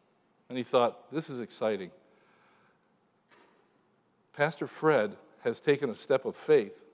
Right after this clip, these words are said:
that I now get to have fun with." And Linda's income increased, my income increased, the blessing started flowing.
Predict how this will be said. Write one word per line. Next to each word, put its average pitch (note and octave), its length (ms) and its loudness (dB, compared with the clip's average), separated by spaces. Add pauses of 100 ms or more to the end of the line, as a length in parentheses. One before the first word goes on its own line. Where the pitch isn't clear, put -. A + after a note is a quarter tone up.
(180)
that F#2+ 200 -6
I C3 240 -2
now A2 320 -2
get A2+ 380 -6
to G2+ 200 -10 (200)
have A2 180 0
fun C3 340 -4
with." G2+ 160 -12 (1600)
And A2 160 -10
Linda's E3 420 2
income E3+ 380 0
increased, D#3+ 640 -4
my D#3 240 4
income D#3+ 320 -2
increased, D3+ 500 -4
the B2 60 -4
blessing C#3 480 0
started C3+ 400 4
flowing. C#3+ 380 2